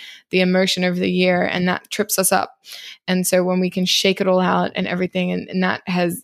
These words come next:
really taken me to a whole nother level recently. I think that one of the biggest things is getting out of my head. So anything that gets me out of my head into my body, and especially breath work, it's so powerful. And I do it with a therapist that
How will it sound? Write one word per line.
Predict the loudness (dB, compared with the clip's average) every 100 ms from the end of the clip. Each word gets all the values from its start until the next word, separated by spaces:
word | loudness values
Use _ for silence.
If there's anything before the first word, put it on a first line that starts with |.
| _
really | 0 4 4 4
taken | 2 2 2
me | 0
to | 0 0
a |
whole | 0
nother | 0 0 0
level | -2 -4 -8
recently. | -8 -10 -10 -10 -6
I | -2
think | 0 2
that |
one | 2 2
of |
the | 2
biggest | 2 0 0
things | 0 0
is | -2
getting | 0 0 0
out | 0 0
of |
my | 0
head. | 0 -2 -8 _ -20 -20 -4
So | 0
anything | 2 4 2
that |
gets | 2 0
me | 2
out | 2
of | 2
my |
head | 2 2
into | 0 0
my | 0
body, | 2 2 2 2 0
and | -2 -2 -4 -6 _
especially | -4 -2 0 0
breath | 0 -4 0
work, | 2 2 0
it's | -8 -4
so | -4 2 2
powerful. | 2 -2 0 -2 0 2 0 -4 -20 -20 -20 -10 -2
And | 0
I | 2
do | 2 2
it | 2
with | 0
a | 0
therapist | 0 0 2 0 0 0
that | -2